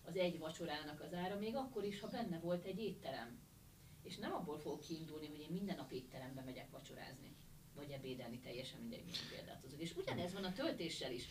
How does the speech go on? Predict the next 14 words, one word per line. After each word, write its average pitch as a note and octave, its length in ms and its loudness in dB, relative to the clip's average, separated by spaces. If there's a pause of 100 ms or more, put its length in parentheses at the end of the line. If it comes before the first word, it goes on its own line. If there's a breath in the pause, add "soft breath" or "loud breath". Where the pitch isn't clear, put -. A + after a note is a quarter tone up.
(300 loud breath)
hogy A3 160 6
otthon A3 360 0 (100)
olcsón, C4+ 460 4 (880 loud breath)
akkor B3 540 6 (100)
időnként C#4 840 4
belefér E3+ 600 4
az, D#3+ 340 2 (400 loud breath)
hogy F3 280 6 (120)
nyilvános G3+ 480 6
töltőn E3+ 380 0
drágábban D3+ 640 0
töltök, E3+ 360 2
hiszen D#3+ 380 -4 (240)
átlagban D3+ 640 0